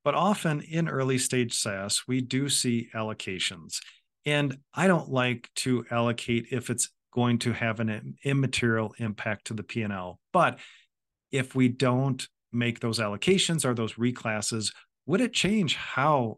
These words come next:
I read our financials, how I read my P and L,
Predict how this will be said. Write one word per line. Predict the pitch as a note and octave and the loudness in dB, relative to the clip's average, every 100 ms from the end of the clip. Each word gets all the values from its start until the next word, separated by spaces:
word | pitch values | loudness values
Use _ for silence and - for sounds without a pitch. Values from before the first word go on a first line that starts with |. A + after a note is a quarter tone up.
| - | -2
I | B2 | -2
read | A2 G#2+ A#2 A#2+ | -2 0 2 2
our | A2 G#2 | 0 -6
financials, | - G2 G#2 A#2+ - B2 B2+ - - - | -8 -6 -2 0 0 0 0 -2 -6 -2
how | A#2 | 0
I | A2+ | 2
read | A2+ A2 | 2 0
my | G#2 F#2 | -2 -6
P | - | -4
and | A2 G2 | -2 -2
L, | A2 B2 C#3 | 0 0 -2